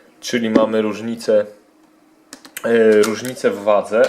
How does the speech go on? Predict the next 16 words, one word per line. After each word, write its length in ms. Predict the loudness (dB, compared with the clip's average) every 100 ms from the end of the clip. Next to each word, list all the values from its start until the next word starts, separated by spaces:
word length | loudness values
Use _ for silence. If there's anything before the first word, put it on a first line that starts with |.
| 0
ale 240 | -2 -2
nie 160 | -4 -6
jest 440 | -8 -12 -18 -2
to, 240 | 2 2 0 -14 -20 -20 -20 -20 -20 -20 -20 -20 -20 _ -6
y, 260 | -2 -2
oczywiście 720 | -2 -4 -8 -10 -10 -8 -6 -4
jedyna 560 | -4 -4 -4 -2 -4 -6 -20 _ _ -20 _ _ -10
różnica. 760 | -8 -6 -8 -6 0 0 0 -6 -18 -20 -20 _ -20 -20 -20 -20 -20 _ -12 -12 _ -10
Ta 100 | -4
pierwsza, 320 | -2 -2 -2
która 260 | 0 2
rzuca 260 | 2 -2 -4
się 160 | -4 -2
w 80 |
oczy, 280 | -2 0 -4
to, 260 | -2 -2